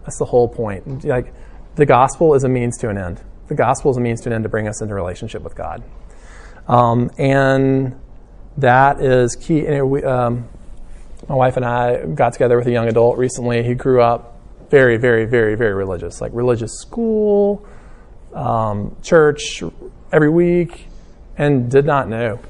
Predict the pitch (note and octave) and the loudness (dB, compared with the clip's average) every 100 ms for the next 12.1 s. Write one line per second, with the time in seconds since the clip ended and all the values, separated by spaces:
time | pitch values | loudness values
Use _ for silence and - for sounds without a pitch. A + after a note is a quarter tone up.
0 | - B2 B2 A2 G#2 - A2+ A2 G2+ - | -4 0 0 0 -4 -2 0 0 -2 -10
1 | - - - - - A#2+ A2+ - A2 A2+ | -20 -20 -20 -18 -6 -4 -4 -2 -2 -2
2 | - - - - D#3+ - B2+ B2+ B2+ C3 | -6 -20 -20 -20 -16 -8 -6 0 -2 -2
3 | - C3+ B2 B2 A#2+ B2 A#2 A#2 C#3 A2+ | -6 -2 0 0 0 -2 -2 -2 -2 -4
4 | C3+ A#2+ B2+ - - - - - D3+ D#3 | -4 -2 -4 -8 -20 -20 -20 -4 4 6
5 | D#3 D3 C3 C3+ A2 - - - C3+ - | 6 4 4 4 2 -8 -8 -2 0 0
6 | - A#2+ A#2+ A2 - A2+ G#2+ G#2+ G#2 G2 | 0 -2 0 0 -4 -6 -4 -2 -4 -6
7 | G#2+ - - A1+ - - - A1 - - | -8 -8 -8 -8 -8 -10 -8 -8 -10 -16
8 | - - - - - - B2 A2+ A#2 A#2+ | -20 -20 -20 -18 -16 -4 0 0 0 -2
9 | - - C3 A2+ A#2 G#2+ A2 A#2 G#2 A2 | -6 -8 -4 -2 -2 -2 -2 -2 -2 -2
10 | - G2 - - - B2 A2+ G#2+ G#2+ B2 | -4 -6 -6 -14 -12 -8 -6 -6 -6 -6
11 | A2 - - - - C#3+ B2+ A#2+ A#2+ - | -6 -10 -16 -18 -12 -2 2 4 2 -2